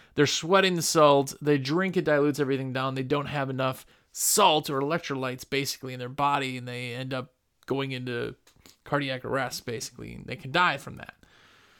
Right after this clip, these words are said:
Now, are you gonna die from drinking R O D I water? No. Is it gonna deplete you of minerals? Yes. Uh, if you drank it, it would. But the other thing in it is if you drink R O D I water out of your system, you more than likely have tried it.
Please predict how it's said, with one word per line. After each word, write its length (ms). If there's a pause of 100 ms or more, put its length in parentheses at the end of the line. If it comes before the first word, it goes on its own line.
(460)
Now, 320 (400)
are 100
you 120
gonna 180
die 200
from 140
drinking 300
R 100
O 100
D 140
I 120
water? 340
No. 480
Is 120
it 60
gonna 160
deplete 440
you 280
of 100
minerals? 460
Yes. 480 (260)
Uh, 220
if 160
you 100
drank 360
it, 80
it 80
would. 320 (500)
But 300 (100)
the 140
other 160
thing 320 (100)
in 160
it 180
is 200
if 120
you 60
drink 480
R 140
O 80
D 120
I 120
water 280
out 160
of 100
your 60
system, 440
you 100
more 300
than 160
likely 540
have 180
tried 420
it. 220